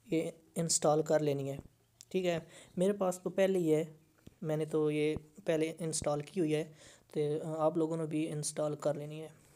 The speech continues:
ओके हो गया, ठीक है। मेरे पास पड़ी है ये, ये पड़ी है मेरे पास, तो मैं इसको on करता हूँ। ओके, ठीक है,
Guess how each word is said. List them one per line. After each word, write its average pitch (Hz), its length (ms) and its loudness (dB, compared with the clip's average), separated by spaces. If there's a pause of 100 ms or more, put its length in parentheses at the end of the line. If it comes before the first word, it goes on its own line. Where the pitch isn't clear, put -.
(120)
ओके - 220 -6
हो 180 60 2
गया, 165 180 2 (460)
ठीक 160 140 -4
है। 156 120 -4 (540)
मेरे 165 160 2
पास 147 260 -4
पड़ी 147 180 -2
है 143 140 -4
ये, 147 160 -8 (680)
ये 160 160 0
पड़ी 156 180 0
है 190 80 0
मेरे 185 160 -2
पास, 165 260 -2 (600)
तो 147 220 0
मैं 156 180 0
इसको 156 460 0
on 143 220 -2
करता 143 240 -6
हूँ। 135 200 -8 (680)
ओके, 185 240 -4 (3750)
ठीक 170 180 0
है, 156 180 0